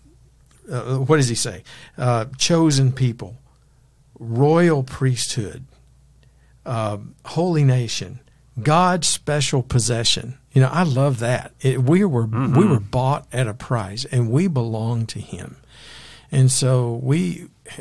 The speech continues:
Speaker 1: we have a responsibility to be the very best living stone we can possibly be,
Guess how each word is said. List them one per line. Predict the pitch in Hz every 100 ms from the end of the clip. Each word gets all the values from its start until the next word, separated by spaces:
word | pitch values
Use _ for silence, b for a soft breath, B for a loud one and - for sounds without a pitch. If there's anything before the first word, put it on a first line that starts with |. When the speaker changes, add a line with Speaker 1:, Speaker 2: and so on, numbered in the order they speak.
| 135 B B B B
Speaker 1:
we | 139 214
have | 185
a | 135
responsibility | 110 - - 127 - 110 120 123 120 104 107 -
to | 120
be | 135 127 -
the | - 123 117
very | 139 156
best | 135 135 -
living | 127 123 113
stone | - 120 117 113
we | 113
can | 98
possibly | - 113 104 107 107
be, | 107 107 98